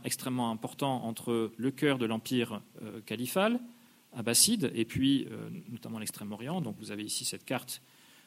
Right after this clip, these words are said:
euh, du monde, euh, autour de l'an mille, avec ces deux terminaisons, ici de la grande route maritime, reliant, euh, l'espace chinois et, euh, le golfe Persique. C'est à partir donc, euh, de, euh, ce moment-là que le monde de l'islam devient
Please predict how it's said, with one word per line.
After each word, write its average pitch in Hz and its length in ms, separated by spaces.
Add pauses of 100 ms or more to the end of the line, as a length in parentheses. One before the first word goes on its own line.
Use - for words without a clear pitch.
(140)
euh, 101 280
du 101 120
monde, 120 320
euh, 104 280
autour 110 280
de 107 80
l'an 104 140
mille, 170 320 (340)
avec 113 220
ces 107 180
deux 120 220
terminaisons, 117 720
ici - 240
de - 60
la - 60
grande 110 200
route 120 160
maritime, 117 480 (280)
reliant, 123 600 (100)
euh, 117 120
l'espace 113 300
chinois 131 480 (460)
et, 131 340
euh, 113 100
le 113 100
golfe 123 280
Persique. - 500 (1120)
C'est 147 160
à 196 80
partir 190 420
donc, 139 300
euh, 123 220
de, 139 440
euh, 110 220
ce 117 140
moment-là 143 440
que 175 120
le 139 200
monde 165 220
de 165 60
l'islam 151 340
devient 123 380